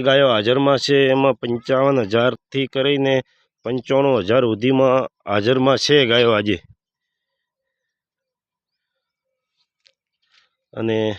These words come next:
આવશો એટલે વ્યાજબી ભાવે આપી દઈશું. ગાય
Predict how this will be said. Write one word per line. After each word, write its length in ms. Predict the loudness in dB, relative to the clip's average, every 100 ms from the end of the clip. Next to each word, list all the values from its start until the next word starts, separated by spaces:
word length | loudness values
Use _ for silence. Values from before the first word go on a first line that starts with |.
| -12 -20 _ _ _ _ _ _ _ _ _ _ _ _ _ _ -8
આવશો 340 | -4 -2 0 0
એટલે 160 | 0 0 2
વ્યાજબી 440 | 0 -2 -2 0
ભાવે 180 | 2 2
આપી 260 | 0 -2 -2
દઈશું. 320 | -2 -2 -8 -8 _ _ _ _ _ _ _ _ _ _ _ _ _ _ _ -12
ગાય 360 | -4 0 2